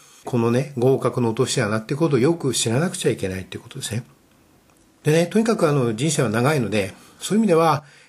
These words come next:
えー、そういう観点からね、その、やはりいつも申し上げる通りね、これ大枠でね、大事なことは、先手必勝、後手必敗なんですよ。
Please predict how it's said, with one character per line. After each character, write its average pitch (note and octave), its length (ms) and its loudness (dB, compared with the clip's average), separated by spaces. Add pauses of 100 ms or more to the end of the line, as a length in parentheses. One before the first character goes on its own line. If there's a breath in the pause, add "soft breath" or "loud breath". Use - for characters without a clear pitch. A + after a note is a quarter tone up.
え B2 580 2
ー、 - 20 -4
そ C#3+ 200 0
う C3 80 2
い C3 60 2
う B2+ 40 -2
観 B2+ 220 -2
点 G2 180 -8
か F2+ 120 -16
ら F#2+ 100 -12
ね、 D3 260 -8
そ C3 80 -2
の、 A2 160 -2 (160)
や C3+ 140 -4
は E3+ 40 4
り C#3 100 2
い C3 40 -8
つ C#3 80 -6
も A2 260 0
申 - 40 -2
し - 40 -2
上 C3+ 60 2
げ B2+ 60 2
る A2+ 80 0
通 A#2+ 160 -2
り F#2+ 60 -6
ね、 B2 200 -8 (600)
こ C#3+ 80 2
れ C#3+ 80 2
大 A#2+ 160 2
枠 D3+ 220 0
で D#3 100 0
ね、 G3 180 -4
大 A2 140 -2
事 G2+ 80 -8
な F#2+ 40 -12
こ G#2+ 100 -12
と F3+ 100 0
は、 F#3 120 0 (280 loud breath)
先 C3 320 0
手 G#2 80 -8
必 A2 200 -6
勝、 G3 240 -2
後 C3+ 140 0
手 - 120 -4
必 E2+ 140 -8 (120)
敗 D#3 160 0
な F3+ 80 -2
ん D#3+ 60 -2
で A2 60 -4
す G#2 120 -4
よ。 G2 100 -8